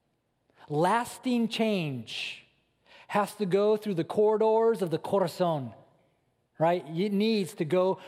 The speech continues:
through the heart. If it doesn't go through the heart, it's not gonna be real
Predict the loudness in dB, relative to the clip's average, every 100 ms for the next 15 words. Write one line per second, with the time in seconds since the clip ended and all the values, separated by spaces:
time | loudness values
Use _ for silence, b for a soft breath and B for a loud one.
0 | B -2 0 2 0 B B 0 0 0
1 | 2 2 0 -2 0 2 2 0 0 0
2 | 2 2 0 -6 B -4 -2 0 2 0
3 | -2 -2 0 2 0 2 2 2 2